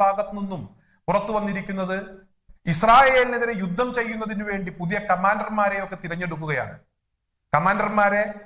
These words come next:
സേനയിലേക്ക് എടുക്കുന്നതിനു വേണ്ടി ഗസയിൽ ഉടനീളം ലഘുലേഖകൾ വിതരണം ചെയ്യുന്നു എന്നൊരു വാർത്തയാണ്. മാത്രമല്ല, ഇസ്രായേൽ അധികകാലം ഈ വെടിനിർത്തൽ കരാറുമായി അവർ മുന്നോട്ട് പോകില്ല എന്ന ഒരു കാര്യം ഹമാസ് മനസ്സിലാക്കിയിരിക്കുന്നു.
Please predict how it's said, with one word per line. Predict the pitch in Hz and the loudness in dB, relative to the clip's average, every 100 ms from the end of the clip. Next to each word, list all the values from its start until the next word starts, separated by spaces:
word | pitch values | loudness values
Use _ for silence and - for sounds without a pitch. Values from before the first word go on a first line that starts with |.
| _ - | _ 0
സേനയിലേക്ക് | 196 220 247 254 247 233 | 4 6 4 4 2 2
എടുക്കുന്നതിനു | 214 214 240 233 220 226 | -2 -4 -6 -6 -6 -4
വേണ്ടി | 220 214 214 214 180 | -4 -4 -4 -4 -2
ഗസയിൽ | 165 190 254 220 | -2 0 0 0
ഉടനീളം | 190 240 254 233 214 202 - _ - 165 | 0 0 0 -2 -2 -6 -14 _ -6 -4
ലഘുലേഖകൾ | 180 180 247 226 220 214 208 202 | -2 -2 0 0 0 -2 -4 -4
വിതരണം | 185 202 196 202 190 | -4 -2 -2 -2 -4
ചെയ്യുന്നു | 185 180 180 | -4 -4 -4
എന്നൊരു | 170 165 160 | -6 -6 0
വാർത്തയാണ്. | 156 156 139 107 - - _ _ _ _ _ _ - | 0 0 -2 -2 -6 -20 _ _ _ _ _ _ 0
മാത്രമല്ല, | 170 214 214 208 208 202 | 2 2 4 6 4 2
ഇസ്രായേൽ | 151 214 226 208 160 | 2 6 6 6 2
അധികകാലം | 165 240 277 240 226 214 | 2 2 6 6 4 0
ഈ | 196 | -2
വെടിനിർത്തൽ | 202 214 220 208 | -4 -2 -2 0
കരാറുമായി | 202 202 202 196 190 | 2 2 0 -2 -2
അവർ | 190 180 | -4 -6
മുന്നോട്ട് | 170 202 247 247 - | -4 -2 -2 -2 -8
പോകില്ല | 208 214 254 233 214 190 - - - 196 | -6 -4 -4 0 2 2 -2 -12 -6 -4
എന്ന | 202 196 | -2 -4
ഒരു | 196 185 | -4 -2
കാര്യം | 180 190 185 | -2 -2 -2
ഹമാസ് | 170 180 170 | 0 0 0
മനസ്സിലാക്കിയിരിക്കുന്നു. | 165 156 175 156 151 131 117 101 | -4 -2 0 0 -2 -8 -8 -12